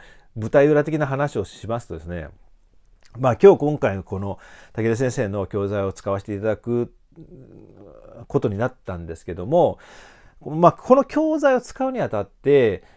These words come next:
ぶっつけ本番で、<laughs> じゃあこれ動画を流しながら、私がこう、合間合間でですね、解説とかフォローしながらですね、進めていけるかというと、そんなことないわけですよ。で、じゃあどうするか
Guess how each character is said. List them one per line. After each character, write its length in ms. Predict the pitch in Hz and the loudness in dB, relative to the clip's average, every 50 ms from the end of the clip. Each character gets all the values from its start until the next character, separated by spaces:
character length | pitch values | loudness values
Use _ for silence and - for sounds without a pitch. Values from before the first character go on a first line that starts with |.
| _ - | _ -6
ぶ 160 | 110 135 151 | 0 0 0
っ 40 | 196 - - _ | 0 -2 -16 _
つ 140 | - - - | -20 -16 -4
け 140 | - 226 220 | -2 -2 -2
本 280 | 196 220 220 214 214 | -2 -2 -4 -4 -6
番 300 | 185 190 196 180 175 147 | -10 -10 -8 -8 -6 -4
で、 400 | 139 190 - 226 - 120 - - - - - | 2 4 6 6 6 4 2 -2 -10 -20 -20
<laughs> 100 | - - | -6 2
じ 100 | 143 131 | 2 2
ゃ 40 | |
あ 60 | 117 - | 2 4
こ 120 | - 110 | 0 -2
れ 60 | 101 | 0
動 200 | 95 113 113 113 | 0 0 0 0
画 100 | 113 117 | 0 0
を 80 | 113 110 | -2 -2
流 220 | 110 107 110 117 | -4 -2 -4 -4
し 80 | 117 117 | -4 -4
な 100 | 107 98 | -8 -6
が 100 | 95 101 | -4 -2
ら、 140 | 110 110 92 | -2 -2 -2
私 280 | 90 85 101 101 107 | -4 -6 -6 -6 -4
が 120 | 98 98 92 | -6 -6 -6
こ 340 | - 101 95 95 92 92 - | -6 -6 -4 -4 -4 -4 -4
う、 20 | |
合 180 | 101 101 101 101 | -4 -6 -6 -6
間 140 | 101 98 95 | -6 -6 -6
合 0 | 95 98 101 | -8 -8 -8
間 120 | 104 101 104 | -8 -8 -6
で 120 | 113 101 | -8 -8
で 140 | 85 80 80 | -8 -10 -12
す 100 | - - | -12 -10
ね、 160 | 95 92 92 | -10 -10 -8
解 200 | - - 92 87 | -8 -8 -10 -8
説 220 | - 104 92 - | -8 -8 -10 -8
と 120 | - 92 87 | -10 -12 -6
か 240 | - 143 139 127 110 | -2 0 0 0 0
フ 140 | - 117 | -2 -2
ォ 20 | 104 | -4
ロ 140 | 98 87 82 | -2 -4 -4
ー 40 | |
し 120 | - - 98 | -8 -10 -10
な 100 | 104 110 | -8 -6
が 120 | 113 101 | -6 -6
ら 120 | 92 85 80 | -6 -6 -10
で 80 | 80 | -12
す 100 | - - | -14 -14
ね、 220 | 98 98 95 90 85 | -12 -10 -8 -10 -10
進 300 | - - 101 - 113 107 | -10 -12 -12 -10 -8 -8
め 100 | 107 101 | -8 -6
て 140 | - 104 | -4 -6
い 60 | 98 98 | -6 -4
け 120 | - 120 | -4 -6
る 100 | 117 117 | -6 -4
か 140 | - 98 95 | -6 -6 -8
と 120 | - 90 | -6 -10
い 40 | 87 | -12
う 40 | - | -8
と、 300 | - - 147 123 - - - - - - _ _ _ _ _ _ _ _ _ _ | -2 0 0 0 0 -2 -8 -20 -20 -20 _ _ _ _ _ _ _ _ _ _
そ 140 | - 185 196 | -2 2 2
ん 40 | |
な 60 | 220 - | 2 2
こ 60 | - | 2
と 100 | 156 - | -2 -4
な 140 | - 156 151 | -2 0 2
い 40 | 180 | 2
わ 100 | 117 - | 2 2
け 80 | - 98 | 0 -8
で 60 | 87 | -10
す 100 | - - | -10 -12
よ。 140 | - - - - - _ - _ _ _ _ _ _ _ _ _ _ _ _ _ _ _ _ | -16 -16 -18 -20 -20 _ -20 _ _ _ _ _ _ _ _ _ _ _ _ _ _ _ _
で、 540 | 151 185 170 165 135 131 165 165 135 139 131 | -20 -20 -18 -8 2 4 4 4 4 0 0
じ 100 | 139 170 | -2 0
ゃ 80 | 165 | 2
あ 20 | 147 | 6
ど 120 | 190 240 | 6 6
う 40 | 233 | 6
す 80 | - 147 | 6 2
る 80 | 113 | -2
か 100 | 101 110 | -2 -4